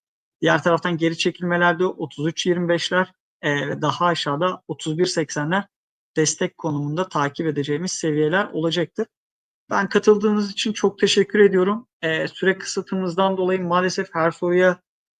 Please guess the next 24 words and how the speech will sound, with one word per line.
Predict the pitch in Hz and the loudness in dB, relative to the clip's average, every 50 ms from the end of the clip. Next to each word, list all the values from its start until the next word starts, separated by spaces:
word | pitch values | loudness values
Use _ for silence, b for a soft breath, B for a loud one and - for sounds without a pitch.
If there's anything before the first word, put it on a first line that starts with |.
| _ | _
e, | - 160 160 156 | -6 -6 -4 -2
çok | - 190 180 185 | -2 -2 0 0
detaylı | 180 170 - 185 180 180 180 | 0 0 4 4 4 4 4
cevap | 160 165 175 175 175 - | 2 0 0 0 0 -2
veremiyorum. | 175 165 180 185 185 165 156 156 180 185 - _ - | -2 0 0 0 0 -2 -2 -4 -4 -8 -10 _ -8
Mümkün | 175 175 160 - 180 | -8 -6 -6 -6 -4
olduğu | 180 180 175 185 190 | -4 -2 -2 -2 -2
kadar | - 190 185 185 | 0 0 0 0
sok-, | 180 - - 185 180 - _ _ _ _ _ _ | -2 -2 -4 -6 -6 -6 _ _ _ _ _ _
çok | - 196 190 190 | 0 0 0 2
fazla, | - 180 170 151 151 165 156 156 156 - | 2 0 0 2 2 0 0 0 -2 -4
e, | 160 151 147 147 147 147 151 147 | -4 -4 -4 -4 -4 -6 -8 -10
soruyu | - - 170 160 156 156 151 | -6 -4 -2 -2 0 -2 -2
yanıtlamaya | 160 160 165 - - 180 175 175 180 175 | -2 -4 -4 -4 -4 -2 -2 -2 0 0
çalışıyorum. | - - 185 180 175 - - 190 185 185 190 - b b b b _ _ - | 0 0 0 -2 -2 -2 0 0 0 0 -2 -4 b b b b _ _ -2
Umarım | 185 185 196 202 190 | 2 4 4 4 2
faydalı | 190 - 175 156 156 147 151 147 151 | 0 0 0 0 0 0 0 0 0
olabilmişizdir. | 147 147 151 139 139 139 139 139 135 - - 147 143 147 - 214 214 - _ b b b _ _ _ _ - | 0 0 0 -2 -4 -6 -6 -6 -6 -6 -6 -6 -6 -2 0 0 -2 -2 _ b b b _ _ _ _ -6
E, | 151 147 147 139 139 139 135 135 135 - _ | -4 -2 -2 -2 -2 -2 -2 -4 -6 -8 _
bir | 170 180 | -4 -2
maşa | 185 190 185 - 208 214 196 | -2 -2 0 0 0 2 4
baktık | 214 208 208 - - 220 214 - _ | 2 2 2 -2 -8 -12 -12 -8 _
yayının | 165 160 165 160 165 170 170 165 | 0 0 2 2 0 0 0 0
başında. | 160 147 - - 156 156 180 202 202 202 | 0 0 -2 -4 -4 -2 -2 -2 -4 -6